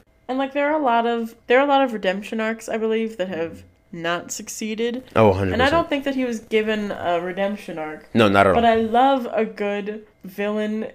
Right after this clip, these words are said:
Speaker 1: is sad, and the audience is like, "Yeah, oh,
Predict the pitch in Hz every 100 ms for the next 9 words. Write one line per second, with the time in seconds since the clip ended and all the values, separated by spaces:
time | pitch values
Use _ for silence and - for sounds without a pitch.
0 | _ 196 196 196 - 208 185 170 170 165
1 | - 190 185 185 180 185 185 180 185 180
2 | 185 175 175 - 277 311 285 254 254 _
3 | 285 262 233 254